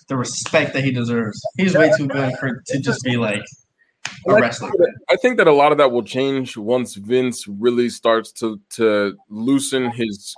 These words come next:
Speaker 2: control. I know that Triple H has a lot of control, and N X T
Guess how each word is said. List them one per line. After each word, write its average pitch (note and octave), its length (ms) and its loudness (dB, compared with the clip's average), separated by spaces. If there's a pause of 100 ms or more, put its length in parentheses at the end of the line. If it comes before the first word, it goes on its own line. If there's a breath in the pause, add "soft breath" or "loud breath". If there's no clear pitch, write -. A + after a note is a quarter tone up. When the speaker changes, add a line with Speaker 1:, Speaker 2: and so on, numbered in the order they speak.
Speaker 2:
control. A2+ 720 0 (340 soft breath)
I - 60 0
know F#3 100 4
that E3 140 4
Triple C#3 320 2
H C#3 220 0 (540)
has C3 200 -2
a A#2 60 0
lot A2+ 320 4
of B2+ 160 0
control, B2+ 640 -2
and G#2+ 240 -6
N B2 120 0
X A#2+ 200 -4
T B2+ 500 -2